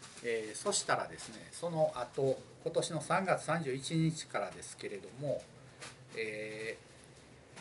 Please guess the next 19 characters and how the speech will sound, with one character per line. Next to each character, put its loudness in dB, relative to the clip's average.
ー、 -8
え -4
ー、 -12
今 2
ま 6
で -2
連-、 2
え -4
ー、 -10
も -6
う、 -6
あ -12
の、 -12
計 4
十 0
七 4
回、 -2
あ -4
の、 -2